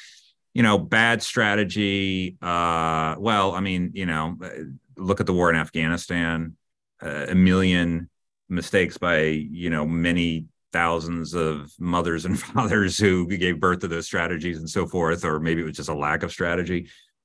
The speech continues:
Um, but I think it was, um, whatever good strategy looks like, uh, and whatever good strategy can produce, that was not the outcome we saw,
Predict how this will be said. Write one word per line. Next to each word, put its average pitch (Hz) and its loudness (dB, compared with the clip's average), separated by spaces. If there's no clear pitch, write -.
Um, 85 4
but 85 4
I 85 6
think 90 -2
it 82 -6
was, 78 -2
um, 76 0
whatever 107 4
good 92 4
strategy 98 2
looks 92 0
like, 110 -2
uh, 85 -2
and 90 -2
whatever 92 2
good 87 0
strategy 85 -4
can 78 -12
produce, 85 -2
that 82 -2
was 73 -6
not 78 0
the 73 -2
outcome 73 -4
we 69 -2
saw, 69 -2